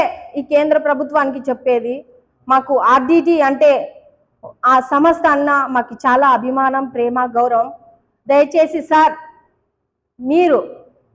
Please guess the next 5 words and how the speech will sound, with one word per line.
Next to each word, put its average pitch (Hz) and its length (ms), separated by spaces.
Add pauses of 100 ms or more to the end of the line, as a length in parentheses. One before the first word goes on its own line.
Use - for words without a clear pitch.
(540)
ఈ 302 180
పాలక 302 480
వర్గాలకు 285 540
చెప్తున్నాము, 254 680 (680)
మాకి 277 520